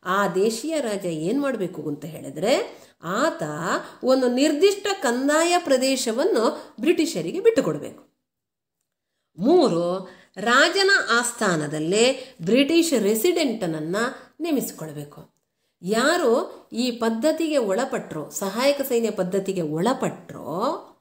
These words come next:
ಆತ ತನ್ನ ಆಸ್ಥಾನದಲ್ಲೇ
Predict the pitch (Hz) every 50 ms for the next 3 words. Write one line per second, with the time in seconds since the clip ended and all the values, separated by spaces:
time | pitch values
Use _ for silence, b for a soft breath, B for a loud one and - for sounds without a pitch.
0 | _ _ _ _ _ _ _ - 175 185 220 269 349 359 - - 214 160 143 151
1 | 180 240 311 B B B B B _ - 269 302 330 359 381 415 415 381 - 294
2 | 302 302 302 302 - - 262 233 220 202 180 151 151 156 151 147 151 165 180 196
3 | 220 247 285 294 B